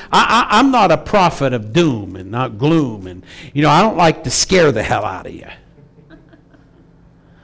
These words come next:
But notice what he said, man. If you don't get together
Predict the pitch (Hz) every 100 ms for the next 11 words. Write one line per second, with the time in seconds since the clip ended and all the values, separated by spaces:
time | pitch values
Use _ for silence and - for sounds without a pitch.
0 | _ - 160 196 262 254 - 233 214 196
1 | - 208 113 120 135 135 143 - - -
2 | _ - 175 180 175 269 285 254 240 -
3 | 151 214 208 - 170 143 185 180 113 -
4 | -